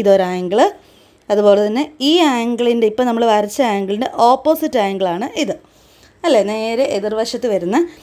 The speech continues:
ആംഗിളാണിത്. ഓക്കെ, ഇനി നമുക്ക് വേറെ ഏത് ആംഗിൾ അറിയാം? യെസ്, ഇവിടെ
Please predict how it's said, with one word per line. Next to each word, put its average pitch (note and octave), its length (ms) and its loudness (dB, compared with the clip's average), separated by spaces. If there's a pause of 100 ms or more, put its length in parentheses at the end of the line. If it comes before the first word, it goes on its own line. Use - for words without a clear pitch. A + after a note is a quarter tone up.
(340)
ആംഗിളാണിത്. F3+ 520 0 (420)
ഓക്കെ, A3 140 -4 (240)
ഇനി D4+ 160 4
നമുക്ക് C4+ 280 0
വേറെ B3 260 2
ഏത് A#3 160 0
ആംഗിൾ A3+ 320 0
അറിയാം? G3+ 320 0 (2500)
യെസ്, F#3+ 200 2 (380)
ഇവിടെ A3 180 6